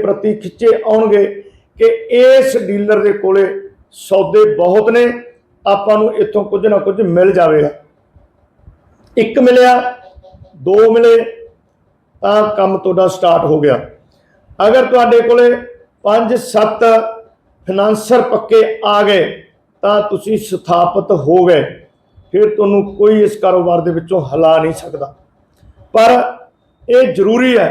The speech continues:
ਕਿ ਤੁਹਾਡੇ ਕੋਲੇ ਫਾਈਨੈਂਸਰ ਗਾਹਕ ਸਿੱਧੇ ਹੋਣੇ ਚਾਹੀਦੇ ਨੇ। ਤੇ ਦੋਸਤੋ,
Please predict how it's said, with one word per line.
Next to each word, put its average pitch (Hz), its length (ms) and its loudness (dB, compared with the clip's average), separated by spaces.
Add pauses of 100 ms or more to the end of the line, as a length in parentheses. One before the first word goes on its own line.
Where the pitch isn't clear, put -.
(520)
ਕਿ 214 80 2
ਤੁਹਾਡੇ 214 340 0
ਕੋਲੇ 202 260 0 (360)
ਫਾਈਨੈਂਸਰ 180 560 -2 (560)
ਗਾਹਕ 190 400 0
ਸਿੱਧੇ 190 460 -4
ਹੋਣੇ 165 220 -4 (360)
ਚਾਹੀਦੇ 190 420 2
ਨੇ। 214 140 0 (720)
ਤੇ 233 80 0
ਦੋਸਤੋ, 240 560 0